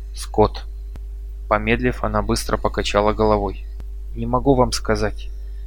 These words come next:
Я ведь не знала, что он краденый. Близнец говорил, что это его скот, и что он скоро станет одним из самых крупных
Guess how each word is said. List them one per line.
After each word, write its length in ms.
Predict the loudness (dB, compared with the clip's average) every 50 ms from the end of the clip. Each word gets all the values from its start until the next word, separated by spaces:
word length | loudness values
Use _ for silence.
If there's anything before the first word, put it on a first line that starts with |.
| -8 -8 -8 -8 -4
Я 200 | 0 2 2 2
ведь 200 | 2 0 -2 0
не 80 | 0
знала, 380 | 0 2 4 4 6 6 6 4
что 180 | 2 2 2
он 100 | 2 2
краденый. 640 | 2 4 6 6 6 4 2 -2 -4 -6 -8 -8 -8 -8 -8 -8 -8 -8 -8 -8 -6 -2 0
Близнец 440 | 2 4 4 2 2 2 2 2 4
говорил, 440 | 6 6 8 8 8 8 6 6
что 220 | 4 2 2 2 2
это 140 | 2 4 4
его 280 | 4 4 6 6 4
скот, 460 | 4 4 4 4 4 4 4 0 -6 -8 -6
и 60 | -6
что 220 | -4 -2 0 0
он 100 | 0 0
скоро 340 | -2 0 4 6 6 6 6
станет 400 | 4 2 2 2 2 2 2 2
одним 340 | 2 2 2 0 0 0 0
из 60 | 0
самых 380 | 2 4 4 4 4 2 0 0
крупных 560 | 2 4 4 4 4 2 0 -2 -2 -2